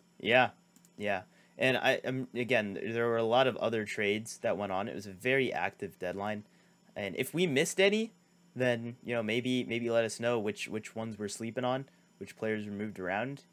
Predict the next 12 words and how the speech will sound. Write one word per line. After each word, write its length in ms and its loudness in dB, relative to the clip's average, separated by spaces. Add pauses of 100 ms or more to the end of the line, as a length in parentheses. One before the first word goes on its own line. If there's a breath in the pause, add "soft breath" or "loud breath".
You 80 -12
can 60 -10
tweet 240 -4
us 220 -6
at 220 -2
Beat 180 -10
the 60 -6
Shift 280 -12
B 120 -8
P, 360 -4 (720 soft breath)
and, 380 -10
uh, 220 -8